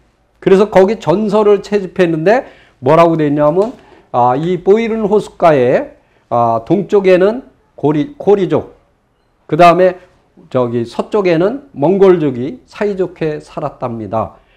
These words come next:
그들은 초원에서 만나면은 같이 손을 흔들-, 흔들었다고 해요. 그러니까 굉장히 평화스럽게 사는 거죠. 그런데 코리족은 남쪽으로 떠났고 몽골족은, 아, 서쪽으로 떠나면서, 아,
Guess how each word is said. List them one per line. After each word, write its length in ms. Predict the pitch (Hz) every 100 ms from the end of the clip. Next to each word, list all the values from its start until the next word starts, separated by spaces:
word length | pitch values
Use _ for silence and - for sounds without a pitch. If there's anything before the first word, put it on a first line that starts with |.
| _
그들은 580 | - 160 202 208 220 214 _ _ _ _ _
초원에서 560 | - 233 233 214 185 196
만나면은 760 | 165 147 156 156 143 185 285 -
같이 400 | 139 - 156 151
손을 420 | - 226 220 190
흔들-, 440 | 208 180 160 151
흔들었다고 720 | - 208 185 156 - 135 123 120
해요. 120 | 107
그러니까 220 | 143 156
굉장히 360 | 151 175 202 190
평화스럽게 640 | - 247 240 220 220 220
사는 260 | - 160 127
거죠. 240 | 95 82 - _ _ _
그런데 600 | - 180 196 226 269 - _ _ _
코리족은 760 | - 254 254 226 220 233 294 -
남쪽으로 680 | 143 160 160 175 160 160 -
떠났고 680 | 185 165 - 123 139 233 _ _
몽골족은, 840 | 123 151 156 156 143 139 180 269 - _ _ -
아, 160 | 123
서쪽으로 600 | 113 - 180 170 147 139
떠나면서, 760 | 180 180 165 143 127 135 202 - _ _
아, 360 | 107 104 98